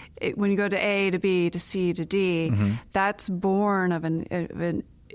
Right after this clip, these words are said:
Speaker 1: ever-increasing set of knowledge. And so what that signifies is adaptability and flexibility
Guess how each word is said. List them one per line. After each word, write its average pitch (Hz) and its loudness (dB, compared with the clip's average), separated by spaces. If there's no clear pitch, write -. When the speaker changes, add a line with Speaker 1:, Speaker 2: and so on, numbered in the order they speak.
Speaker 1:
ever-increasing 220 0
set 175 -2
of 170 -6
knowledge. 160 -4
And 185 -2
so 175 -4
what 185 0
that 220 -2
signifies - -2
is 190 -2
adaptability 185 -2
and 175 0
flexibility 190 -2